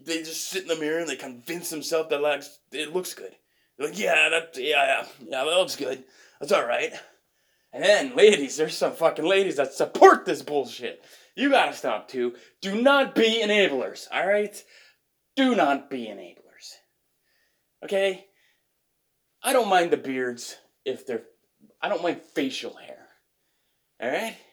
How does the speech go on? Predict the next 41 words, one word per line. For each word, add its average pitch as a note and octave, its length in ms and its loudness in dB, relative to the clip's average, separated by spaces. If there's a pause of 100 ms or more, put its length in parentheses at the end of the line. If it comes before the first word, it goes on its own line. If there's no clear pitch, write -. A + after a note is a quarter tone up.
(200)
I G3+ 80 -8
don't G#3 180 -4
mind A3+ 260 -2
that. - 260 -16 (800)
But D3+ 80 -14
if - 40 -10
you - 60 -12
got C4 120 -2
something G#3+ 540 -4
growing G3+ 280 0
off G3 160 -4
your - 80 -14
chin G#3 300 -4
that G3 140 -6
looks F#3 200 -10
like G3 120 -2
a D#3 60 -8
seventies F#3+ 480 -4
porno G3 540 -2
movie, A3+ 420 -4 (280)
that's G#3+ 180 2
too A3+ 240 -2
fucking G#3 420 -6
much. F#3+ 340 -6 (320)
Tone A3 300 -2
it F#3 180 -8
down. A3 580 0 (840)
Shave A3+ 460 -4
it. - 220 -6
Trim A3 480 -6
it. - 400 -6 (880)
You C3 80 -8
know? A3+ 280 -4 (1160)
The - 120 -12 (240)
fuck A#3 200 -4
is G3 120 -8
the F3 60 -12
deal A#3+ 480 0
with E3 120 -6
this B2+ 140 -10
shit? - 340 -16